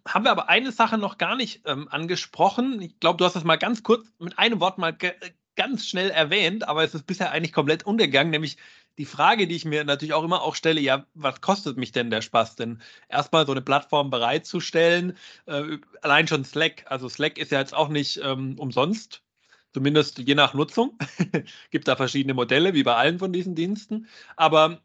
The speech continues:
es ist ja ein gewisser Aufwand damit verbunden. Also wie läuft das Ganze dann bei euch? Also verlangt ihr da was dafür, wenn ich mich an dieser Plattform beteiligen will? Oder nur unter bestimmten Bedingungen kostet mich das was? Oder ist es grundsätzlich frei?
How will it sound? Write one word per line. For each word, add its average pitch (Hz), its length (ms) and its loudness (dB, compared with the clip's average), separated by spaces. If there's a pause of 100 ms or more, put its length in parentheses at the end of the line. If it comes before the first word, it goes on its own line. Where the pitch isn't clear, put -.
(120)
es 160 120 -4
ist 190 140 -6
ja 202 60 6
ein 175 100 -2
gewisser 196 320 0
Aufwand 131 380 -2
damit 113 220 0
verbunden. 117 440 -6
Also 120 220 -2 (680)
wie 175 100 -6
läuft 214 260 2
das 196 100 -2
Ganze 190 240 0
dann 180 160 0
bei 170 120 2
euch? 214 320 0
Also 135 320 -2 (200)
verlangt 135 500 0
ihr 240 80 2
da 233 140 2
was 226 180 0
dafür, 226 400 0
wenn 170 140 -2
ich 160 100 -8
mich 165 180 -2
an 147 80 0
dieser 139 180 2
Plattform 135 440 0
beteiligen 208 720 -2
will? 262 300 -2
Oder 139 240 0
nur 139 200 0
unter 135 200 -2
bestimmten 135 480 -4
Bedingungen 202 640 0
kostet 226 400 -2
mich 202 140 -4
das 214 200 0
was? 208 180 6
Oder 135 160 2
ist - 120 -4
es - 120 -10
grundsätzlich 220 720 -2
frei? 196 540 2